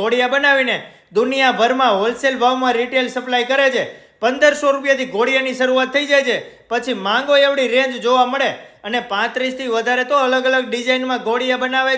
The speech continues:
છે અને હેવી મટીરિયલમાંથી જ ઘોડિયા બનાવે છે. એટલે ઘોડિયાની માથે તમે ચડી જાવ ને તોય ઘોડિયાને કાંઈ ન થાય. અને તમારી પાસે જૂના કોઈ પણ ઘોડિયા હોય,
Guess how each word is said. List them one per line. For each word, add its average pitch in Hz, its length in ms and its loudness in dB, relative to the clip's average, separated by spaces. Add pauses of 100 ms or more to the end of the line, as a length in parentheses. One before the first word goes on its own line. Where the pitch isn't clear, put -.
છે 254 100 4 (460)
અને 220 160 -4
હેવી 240 400 -2
મટીરિયલમાંથી 262 600 -4
જ 175 80 -12
ઘોડિયા 254 340 0
બનાવે 285 280 2
છે. 240 140 0 (340)
એટલે 233 160 0 (100)
ઘોડિયાની 233 520 -2
માથે 220 240 -2
તમે 269 240 -2
ચડી 294 280 -2
જાવ 294 220 2
ને 190 60 -2 (340)
તોય 254 260 2
ઘોડિયાને 277 560 -2
કાંઈ 254 220 -2
ન 269 160 -2
થાય. 226 180 0 (240)
અને 233 160 -4 (100)
તમારી 247 320 -2
પાસે 247 200 -2 (100)
જૂના 226 320 -4
કોઈ 247 220 -2
પણ 233 200 -4
ઘોડિયા 247 380 0
હોય, 240 160 0